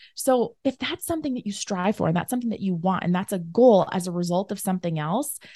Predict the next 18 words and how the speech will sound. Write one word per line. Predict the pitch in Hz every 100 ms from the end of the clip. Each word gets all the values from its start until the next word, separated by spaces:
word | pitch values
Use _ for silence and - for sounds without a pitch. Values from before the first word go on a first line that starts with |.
| - -
there's | 214
a | 202
book | 175 220 - -
by | 196 170
Ben | 175 214
Hardy, | 262 196 160 135
Doctor | 147 165 170
Benjamin | 170 202 220 226
Hardy, | 175 156 156
called | - 160 156
Be | 180
Your | 214
Future | 214 175 165 170
Self | - 151 -
Now. | 151 143 - 170 _ _ _ _ _ _ _ - -
And | 220 208
that's | 220 233 - -
what, | 285